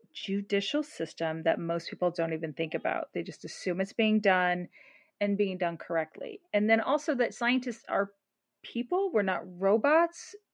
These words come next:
And if we're put in a situation that is negative, you're gonna eventually acclimate to it, I'm guessing, right? You can only do so much when you start. If I were to go work in a lab like that,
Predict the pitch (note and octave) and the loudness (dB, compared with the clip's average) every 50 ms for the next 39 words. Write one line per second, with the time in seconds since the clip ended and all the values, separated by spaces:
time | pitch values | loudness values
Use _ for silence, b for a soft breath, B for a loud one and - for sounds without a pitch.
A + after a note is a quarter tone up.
0 | _ _ _ - G#3 G3 G3 G3 G3 G3 G3 G3 G3 - _ _ _ _ _ _ | _ _ _ -8 -2 -2 0 0 0 -2 -2 -4 -6 -10 _ _ _ _ _ _
1 | _ _ _ _ - G#3 G#3 B3+ B3+ B3 B3+ - C4+ - A3+ A#3 A3 - - G#3 | _ _ _ _ 0 0 2 4 0 0 2 0 -2 0 0 -4 -4 -4 -6 -6
2 | - - G3 G3+ F#3+ A3+ A#3 - A#3+ G3+ F#3+ G3 G3 - - - _ _ _ _ | -4 -2 0 2 2 2 0 0 0 0 0 -2 -4 -8 -10 -16 _ _ _ _
3 | _ _ _ F#3 F3 G#3 G3+ G3+ G3 G3 G3 F#3+ F#3 F3+ - - - _ _ _ | _ _ _ -6 4 6 6 6 6 4 2 2 0 -2 -6 -14 -20 _ _ _
4 | - F#3+ F#3+ F#3 G#3+ B3 A#3 B3 G3+ F3 F3 F3 F3 F#3 F#3+ F3+ F#3+ G3+ G3 G3 | -6 -6 0 0 0 2 2 2 4 4 2 2 0 -4 -4 -2 -2 -2 -2 -2
5 | F#3 - - - - _ - G3+ F3+ G3 G#3 G#3 - G#3 F#3 - D#3+ F#3 G#3+ - | -4 -4 -8 -14 -20 _ -6 -4 0 0 -2 -2 0 0 0 2 2 0 0 -2
6 | G#3+ D#3+ D#3+ E3+ - - - - C3+ C3 - - - - E3+ D#3+ D#3 D#3+ D#3 - | -4 -6 -6 -8 -8 -10 -10 -8 -6 -6 -6 -6 -8 -12 -8 -4 -4 -6 -4 -6
7 | E3 E3 D#3 - F#3 F3+ E3+ F3 F#3 F#3+ - F#3+ G3+ - G#3 A3 A#3 B3 A3+ A#3 | -12 -12 -12 -8 -4 -2 0 0 0 0 -2 -4 -4 -2 0 2 2 2 2 0
8 | G#3+ - - A3 G3+ G3+ G3 - - F#3+ F#3 F3+ E3 - - G3 F#3+ F#3 F#3 - | -4 2 2 2 2 2 -2 -4 -6 -8 -8 -8 -8 -2 0 0 0 0 2 2
9 | G#3+ A#3 C4+ C#4 C4+ A3 G#3+ G3 G#3 G#3 G3+ F#3+ E3+ E3+ F3 G3+ G3+ F3+ D#3+ D3+ | 2 2 2 0 -2 -2 0 0 0 -2 -2 -6 -4 -2 0 0 0 0 -2 -4
10 | C#3+ E3 D#3+ D#3 D#3+ D3+ - | 0 -2 0 0 0 -2 -6